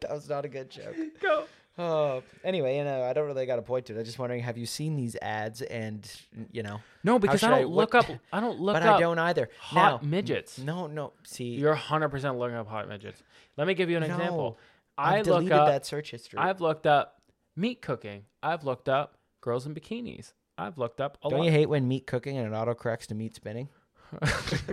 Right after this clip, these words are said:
Speaker 2: Meat spinning? Yeah, sure. I'll watch a roast anytime. No, but th-, that's what pops up. I'm just saying, if that's coming up in your algorithm, these people are s-, algorithm. That's a tough one to say too.
Speaker 1: Mm-hmm.
Speaker 2: These guys are fucking, you're looking up some weird shit.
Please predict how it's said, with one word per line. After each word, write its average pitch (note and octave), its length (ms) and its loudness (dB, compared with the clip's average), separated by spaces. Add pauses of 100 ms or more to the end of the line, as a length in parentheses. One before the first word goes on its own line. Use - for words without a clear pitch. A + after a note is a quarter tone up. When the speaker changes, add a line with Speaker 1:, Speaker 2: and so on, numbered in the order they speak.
(440)
Speaker 2:
Meat E3+ 260 -16
spinning? C#3+ 360 -10 (240)
Yeah, F3 120 -6
sure. - 260 -12 (380)
I'll C#3+ 120 4
watch C#3 200 2
a B2 40 -2
roast A#2+ 320 -2
anytime. A2+ 520 -2 (400)
No, G3+ 220 4
but B2+ 300 -2 (140)
th-, C#3+ 240 4
that's C#3+ 240 0
what D3 120 -2
pops B2 320 -2
up. C#3+ 180 2
I'm D3+ 160 -2
just E3 180 -6
saying, A#2+ 240 -2
if G#2+ 120 -8
that's C#3 200 -6
coming C#3 320 -6
up C3+ 140 -6
in A#2+ 60 -6
your A2 160 -6
algorithm, A2+ 400 -6
these G3 160 -6
people E3+ 300 -6
are B2 60 -2
s-, - 140 -10 (140)
algorithm. C3+ 640 -2
That's A#2+ 160 -6
a A2+ 60 -8
tough A2 200 -10
one A2 120 -8
to G2+ 80 -8
say G#2+ 160 -12
too. G#2+ 240 -10
Speaker 1:
Mm-hmm. A2+ 380 -8 (120)
Speaker 2:
These F3 220 -6
guys F#3 280 -10
are D#3+ 60 -10
fucking, C3 460 -8
you're B2+ 260 -6
looking B2 320 -6
up A2+ 120 -12
some G#2+ 160 -14
weird G#2+ 240 -12
shit. G2+ 300 -10